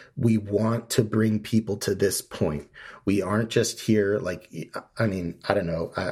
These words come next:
I've known people who are, like, social workers and counselors, and when your job is just that every day, like, it can be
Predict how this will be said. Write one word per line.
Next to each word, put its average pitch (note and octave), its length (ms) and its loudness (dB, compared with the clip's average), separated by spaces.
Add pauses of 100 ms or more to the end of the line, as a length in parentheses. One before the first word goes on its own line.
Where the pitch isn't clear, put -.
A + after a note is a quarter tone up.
I've F2 160 -2
known E2+ 460 -4
people E2+ 260 -2
who F#2 80 -2
are, F2 80 0
like, E2 200 -4
social E2+ 420 -2
workers E2 400 -2
and E2+ 120 -6
counselors, E2 680 -4
and F2 300 -6 (420)
when G#2 160 4
your A2 120 2
job F#2+ 360 -2
is F2 120 -6
just F#2+ 360 -2
that E2 240 -2
every G#2+ 260 2
day, A#2 260 2
like, E2+ 320 -6
it G#2+ 180 2
can G#2+ 180 2
be G2+ 480 -2